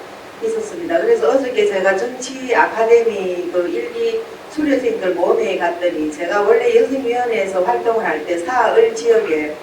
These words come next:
탈북민들도 많고 또 다문화 가족들도 많다는 걸 알고, 그쪽으로 방향성을 좀 잡았었는데, 어제 저희들 일기 수료자 중에 그쪽으로 앞으로 좀 본이 될 거다 <laughs> 이런 생각을 가지고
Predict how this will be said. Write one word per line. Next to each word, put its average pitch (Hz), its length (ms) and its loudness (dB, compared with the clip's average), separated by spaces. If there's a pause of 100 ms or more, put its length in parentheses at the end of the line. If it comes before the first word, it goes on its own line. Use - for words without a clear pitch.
(720)
탈북민들도 254 920 2
많고 214 720 2
또 165 240 2
다문화 262 460 -2
가족들도 226 540 -2
많다는 214 520 -2
걸 196 140 -2
알고, 156 380 -2
그쪽으로 240 580 2
방향성을 220 580 -4
좀 165 160 -6
잡았었는데, 156 840 -4 (760)
어제 254 220 2
저희들 233 680 4
일기 466 640 -4 (120)
수료자 196 920 2
중에 165 580 -6
그쪽으로 233 720 2 (340)
앞으로 226 460 4
좀 180 440 -2 (200)
본이 185 260 0
될 - 240 0
거다 220 300 4
<laughs> - 20 4
이런 294 340 2
생각을 277 420 4
가지고 240 580 2